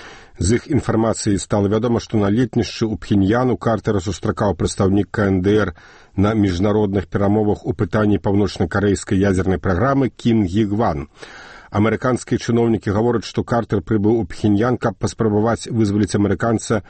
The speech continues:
Аджалона Хомеса, якога ў красавіку асудзілі на восем гадоў турмы паводле абвінавачання ў незаконным перасячэнні мяжы паміж Кітаем і К Н Д Р. Аднак пры гэтым ні Белы дом, ні Дзярждэпартамент З Ш А, ні прадстаўнікі Картера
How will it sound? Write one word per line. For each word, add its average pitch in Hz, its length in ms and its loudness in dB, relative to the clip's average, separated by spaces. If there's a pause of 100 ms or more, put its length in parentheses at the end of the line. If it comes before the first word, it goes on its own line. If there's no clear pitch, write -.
(360)
Аджалона 107 720 2
Хомеса, 113 480 0
якога 98 400 0
ў 110 80 -4
красавіку 98 640 0
асудзілі 101 400 0
на 98 100 2
восем 110 400 0
гадоў 101 320 0
турмы 98 400 0
паводле 98 400 0
абвінавачання 117 720 0 (320)
ў 123 160 2
незаконным 110 800 2
перасячэнні 98 580 0
мяжы 95 240 0
паміж 107 320 -2
Кітаем 104 480 0
і 85 160 -10
К 98 160 0
Н 92 160 2
Д 82 160 0
Р. 78 160 -4 (480)
Аднак 101 400 -2
пры 107 160 0
гэтым 110 240 0
ні 101 80 0
Белы 104 240 0
дом, 120 240 0
ні 104 80 2
Дзярждэпартамент 95 880 -2
З 92 160 -2
Ш 123 160 -2
А, 123 80 2
ні 135 80 2
прадстаўнікі 107 640 -2
Картера 127 460 -2